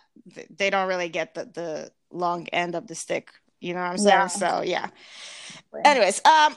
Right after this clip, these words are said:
Speaker 1: what is the biggest mistake you've made in your adult entertainment life?
Speaker 2: Say not trusting my instincts.
Speaker 1: That's a
Speaker 2: Um,
Speaker 1: big one for a lot of people, including myself. <laughs>
Speaker 2: So huge.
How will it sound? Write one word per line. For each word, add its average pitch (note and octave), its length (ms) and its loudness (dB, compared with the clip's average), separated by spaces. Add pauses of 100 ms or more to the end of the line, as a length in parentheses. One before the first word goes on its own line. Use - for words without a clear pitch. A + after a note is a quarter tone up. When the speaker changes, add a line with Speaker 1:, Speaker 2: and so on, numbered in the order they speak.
Speaker 1:
what D4 440 4
is A4+ 180 0
the G#4 120 -6
biggest D4 360 -2
mistake B3+ 420 -8
you've A#3 160 -12
made A3 260 -2
in G#3+ 160 -8
your G3+ 140 -4
adult F#3+ 340 -6
entertainment F#3 540 -12
life? - 340 -14 (920)
Speaker 2:
Say A#3+ 440 2
not F#3+ 400 0
trusting B3 400 2
my C#4+ 200 2
instincts. F#3+ 800 -12 (380)
Speaker 1:
That's G3+ 320 0
a F#3 60 -2
Speaker 2:
Um, F#3 60 -10
Speaker 1:
big F3+ 200 -4
one E3+ 160 -6
for D#3+ 160 -12
a D3+ 100 -6
lot D3+ 160 -4
of C#3+ 80 -10
people, D#3 400 -16
including D#3+ 340 -8
myself. D#3 480 -8 (220)
<laughs> F#4 80 4 (760)
Speaker 2:
So - 180 0 (240)
huge. B3+ 400 2